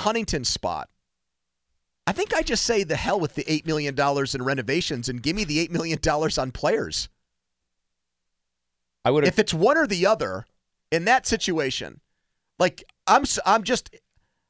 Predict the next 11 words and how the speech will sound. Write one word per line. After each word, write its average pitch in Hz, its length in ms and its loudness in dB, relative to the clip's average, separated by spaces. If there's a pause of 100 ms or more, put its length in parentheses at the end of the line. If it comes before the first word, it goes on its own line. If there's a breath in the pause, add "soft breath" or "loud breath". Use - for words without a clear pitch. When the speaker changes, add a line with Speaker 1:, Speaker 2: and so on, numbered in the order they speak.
(540)
Speaker 1:
if 185 180 2
this 302 240 4
is 269 180 0
true, 202 400 0
I'm 190 200 2
surprised 190 580 0
Hun-, 170 300 0
Huntington 170 480 0
didn't 135 220 -2
say, 139 180 0
"Guys, 135 480 2